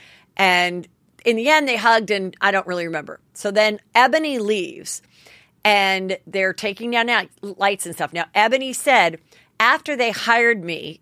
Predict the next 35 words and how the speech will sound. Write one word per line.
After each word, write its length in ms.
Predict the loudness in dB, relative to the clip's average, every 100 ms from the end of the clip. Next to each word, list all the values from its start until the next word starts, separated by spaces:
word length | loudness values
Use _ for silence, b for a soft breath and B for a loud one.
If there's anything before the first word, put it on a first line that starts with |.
| _
as 160 | -6 -4
the 100 | -8
first 340 | -6 -8 -4
black 240 | 0 0 0
woman 240 | -6 -4
on 100 | -6
The 60 | -6
Real 160 | -6
Housewives 400 | -4 -4 -6 -10
of 100 | -12
New 80 | -16
York, 340 | -12 -12 -12 _ B B B
they 160 | 0 0 2
also 760 | 4 4 2 0 0 2 0 -6 b
hired 580 | b 0 2 4 2 -2
more 520 | -2 0 4 4 2 -4 -10
black 380 | 2 4 4 0
women 540 | -4 -2 -2 -4 -6 -12 b -2
and 180 | -2 -2
people 380 | -6 -4 -2
of 160 | 0 -2
color 480 | 0 2 2 0 -4
to 140 | -8 -6
work 320 | -2 -2 -2
on 220 | 0 2 0
the 60 |
show 280 | -2 2 2
that 140 | 0
had 180 | -4 -4
not 360 | 0 2 2 0
worked 300 | -6 -4 -2
on 120 | 0
that 180 | 0 -2
production 560 | 0 0 0 -4 -8 -8
before." 540 | -8 -6 -4 -4 -6